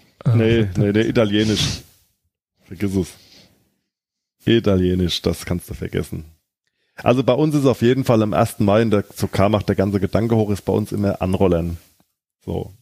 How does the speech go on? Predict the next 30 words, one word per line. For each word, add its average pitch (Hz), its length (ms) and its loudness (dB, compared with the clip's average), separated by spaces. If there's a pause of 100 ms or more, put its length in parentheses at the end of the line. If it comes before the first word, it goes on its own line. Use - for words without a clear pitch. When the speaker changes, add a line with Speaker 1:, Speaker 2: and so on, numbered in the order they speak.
(320)
Speaker 2:
Und 110 440 0
Anrollern 135 520 2
heißt, 113 360 0
dass 110 160 0
hier 110 120 2
die 101 100 -2
ganze 113 260 0
Region 107 380 0
mit 104 120 -4
seinen 92 300 -2
Wespen 135 340 -2
kommt 135 340 0
und 120 220 -2
auch 131 240 0
mit - 220 -2 (440)
eben, 143 280 2
was 139 140 0
dem 143 180 0
du 139 60 0
da 123 160 2
beschrieben 143 440 0
hast, 107 240 -2
dieses, 104 340 -4
dieses 104 300 -6 (120)
dreirädrige 113 880 0
Höllending, 123 520 0
was 110 140 -2
so 120 60 -2
ein 110 60 -2
bisschen, 127 300 -6